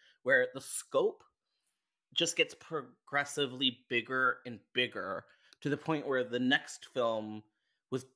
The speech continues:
supposed to be, like, m-, even more fantastical and more of, like,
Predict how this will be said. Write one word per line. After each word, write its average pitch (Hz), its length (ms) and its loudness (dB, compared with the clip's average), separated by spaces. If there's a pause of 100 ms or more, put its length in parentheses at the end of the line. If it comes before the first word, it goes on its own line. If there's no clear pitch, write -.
supposed - 880 -2
to 147 80 0
be, 117 200 0
like, 98 260 -8 (220)
m-, 113 280 -10
even 107 520 -6
more 160 280 6
fantastical 101 800 -4
and 101 440 -6 (120)
more 151 320 6
of, 135 200 -6
like, - 200 -10